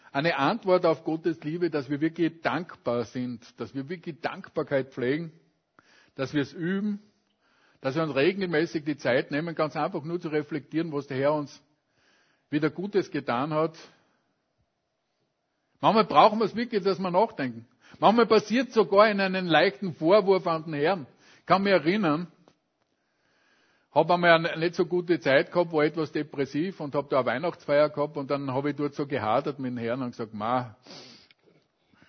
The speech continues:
mir geht's nicht gut und du hast ja, was war damals mit Elia, hast einen Engel geschickt“ und so weiter und so fort, nicht?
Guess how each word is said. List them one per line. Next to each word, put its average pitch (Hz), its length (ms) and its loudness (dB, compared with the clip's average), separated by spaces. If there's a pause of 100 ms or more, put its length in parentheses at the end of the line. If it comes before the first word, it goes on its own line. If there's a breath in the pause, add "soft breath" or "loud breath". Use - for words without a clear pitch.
(280 soft breath)
mir 123 140 -6
geht's 135 280 -2
nicht 139 160 -4
gut 139 360 0
und 123 160 -8
du 127 120 -2
hast 135 180 -2
ja, 127 300 0
was 147 220 -4
war 147 160 2
damals 147 340 -2
mit 139 160 -4
Elia, 143 420 4
hast 147 180 0
einen 147 100 -6
Engel 180 360 0
geschickt“ 175 420 2
und 151 120 -2
so 156 100 0
weiter 147 300 4
und 143 100 -4
so 147 100 -4
fort, 147 300 -6
nicht? 143 180 -8